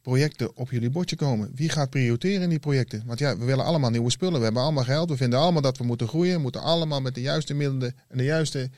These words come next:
I T de dingen doen. Wie gaat bepalen wie er voorrang krijgt?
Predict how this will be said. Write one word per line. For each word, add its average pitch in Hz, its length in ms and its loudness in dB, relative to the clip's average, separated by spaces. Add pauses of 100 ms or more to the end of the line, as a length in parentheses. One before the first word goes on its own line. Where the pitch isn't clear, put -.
(140)
I 135 100 -12
T - 20 -16
de 127 240 2
dingen 160 220 2
doen. 190 240 0 (400)
Wie 135 120 4
gaat 127 200 2
bepalen 123 480 2
wie 123 120 2
er 120 100 2
voorrang 165 300 0
krijgt? 160 320 0